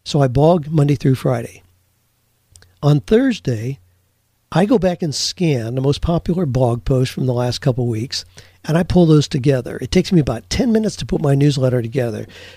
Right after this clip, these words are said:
because I pull three blogs just as they were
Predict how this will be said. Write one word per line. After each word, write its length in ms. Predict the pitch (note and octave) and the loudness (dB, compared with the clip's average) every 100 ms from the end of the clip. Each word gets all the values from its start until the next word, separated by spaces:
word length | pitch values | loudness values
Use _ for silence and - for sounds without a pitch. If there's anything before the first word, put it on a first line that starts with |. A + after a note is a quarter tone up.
| - | -4
because 300 | C#3+ E3+ C#3 | 2 2 2
I 100 | B2+ | -2
pull 540 | - - F3+ F#3 F3+ _ _ _ _ _ _ _ - | -2 0 2 2 -2 _ _ _ _ _ _ _ -4
three 540 | C#3+ D3 F#3 G#3+ G#3 _ _ _ | 2 4 4 0 -4 _ _ _
blogs 600 | C#3 C#3+ A#2+ G#2+ C#3 - - _ _ _ _ _ _ _ _ | 0 2 2 -2 -6 -10 -16 _ _ _ _ _ _ _ _
just 360 | A2 B2+ F#3 - | -2 0 0 0
as 200 | G3+ F3 | -2 0
they 180 | D#3+ E3 | 2 2
were 420 | D#3 E3 D#3 D#3 | 2 0 0 -2